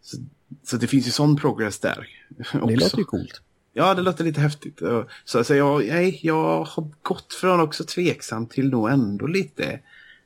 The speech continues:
Speaker 1: Eh, ja, jag tror man, man, man, man måste nog bara snacka göra det till,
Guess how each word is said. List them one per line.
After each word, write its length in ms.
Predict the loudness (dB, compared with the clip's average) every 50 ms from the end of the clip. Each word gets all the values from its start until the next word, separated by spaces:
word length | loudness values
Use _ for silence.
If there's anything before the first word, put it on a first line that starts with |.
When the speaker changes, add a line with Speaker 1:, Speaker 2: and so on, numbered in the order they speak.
| _ _ -20 _ -20 -20 _ _ _ _ _ _
Speaker 1:
Eh, 380 | -18 -16 -12 -10 -8 -8 -8 -10 -10 -14 -16 -16 -12 -4
ja, 360 | 0 0 2 0 0 -4 -12 -18 -20 -20 _ _ _
jag 140 | 0 0 2
tror 140 | 4 4 6 6
man, 340 | 6 6 6 4 4 4
man, 180 | 4 4 4 4
man, 300 | 4 2 2 2 2 2
man 120 | 2 2
måste 260 | 2 0 0 0 0 -2
nog 100 | 0 2
bara 220 | 2 2 2 0
snacka 300 | -2 -4 -4 -4 -2 -2
göra 140 | 0 0 0
det 80 | -2 -2
till, 280 | -4 -4 -4 -4 -6